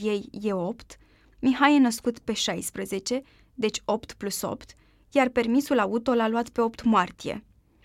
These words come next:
Când a ajuns la salon și a văzut că fac și piercinguri, s-a decis să dubleze nebunia. Și-a pus și un piercing în buric. Loredana nu știe ce e ăla mindfulness, dar îl practică în fiecare zi.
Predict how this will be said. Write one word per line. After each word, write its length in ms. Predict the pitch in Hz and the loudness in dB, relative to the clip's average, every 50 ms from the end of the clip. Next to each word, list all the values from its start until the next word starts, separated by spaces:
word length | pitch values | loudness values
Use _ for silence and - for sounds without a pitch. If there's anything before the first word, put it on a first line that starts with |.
| _ _ - - - | _ _ -20 -20 -6
Când 220 | - - 247 233 220 | 0 2 2 2 2
a 80 | 220 | 2
ajuns 360 | 202 202 202 - 220 220 226 233 | 0 0 -2 -4 -4 -4 -2 0
la 140 | 254 254 | 0 -2
salon 360 | 254 - 247 214 196 208 214 220 | 0 -2 -4 -4 -2 -2 -2 -2
și 140 | 220 233 | -2 -2
a 60 | 226 214 | -2 -2
văzut 320 | 208 208 196 214 214 220 | -2 -4 -6 -8 -8 -8
că 120 | - - | -8 -8
fac 240 | 220 - 214 208 208 | -8 -6 -6 -6 -6
și 140 | - - 226 | -6 -6 -8
piercinguri, 720 | 226 - 196 190 180 - - 202 202 202 208 226 269 285 - - - - - _ _ | -6 -6 -8 -8 -8 -8 -10 -10 -8 -6 -4 -4 -6 -6 -8 -16 -20 -20 -20 _ _
s-a 220 | - - - 277 247 | -12 -6 -2 -2 0
decis 340 | 214 233 226 - 277 277 | 0 -2 -2 -4 -6 -4
să 100 | - 302 | -2 -2
dubleze 440 | 277 254 269 247 254 254 226 220 214 | -2 -2 -2 -2 0 0 0 0 -2
nebunia. 640 | 202 196 196 190 190 196 196 190 190 180 - - - _ _ _ _ _ _ _ | -4 -4 -6 -6 -8 -8 -6 -6 -6 -8 -10 -12 -14 _ _ _ _ _ _ _
Și-a 220 | - - - 214 208 | -10 -6 -6 -6 -4
pus 220 | - 269 277 - | -4 -4 -4 -4
și 80 | - 277 | -2 -2
un 180 | 247 214 202 | -2 -2 -4
piercing 440 | 190 - 220 233 247 - - 269 247 | -6 -6 -4 -4 -4 -4 -2 -2 0
în 80 | 240 226 | 0 0
buric. 460 | 226 233 208 185 - - - - - _ _ - _ _ _ _ _ _ _ - - _ _ _ _ | 0 -4 -4 -6 -8 -14 -16 -20 -20 _ _ -20 _ _ _ _ _ _ _ -20 -20 _ _ _ _
Loredana 540 | - 233 240 247 247 247 233 262 269 285 294 | 0 4 4 6 6 4 4 4 4 6 6
nu 100 | 285 285 | 6 6
știe 300 | 269 - - 208 208 196 | 6 4 2 0 0 0
ce 160 | 196 - - 208 | 0 0 0 0
e 80 | 202 | 2
ăla 240 | 202 202 202 202 196 | 2 2 2 0 0
mindfulness, 760 | 196 185 185 185 185 185 - - 208 202 208 214 247 269 - - _ _ _ _ | 0 0 -2 -2 -4 -4 -4 -4 -2 -2 0 0 0 -2 -2 -6 _ _ _ _
dar 140 | - 240 240 | 0 2 4
îl 120 | 226 233 226 | 4 4 2
practică 480 | 226 240 247 254 254 - 247 - 247 | 2 2 0 0 0 -2 -4 0 0
în 100 | 240 233 | 2 2
fiecare 480 | 226 - 247 247 233 - 226 220 214 214 | 2 2 2 0 2 0 0 0 0 -2
zi. 300 | 208 - - 180 - | -4 -4 -6 -6 -6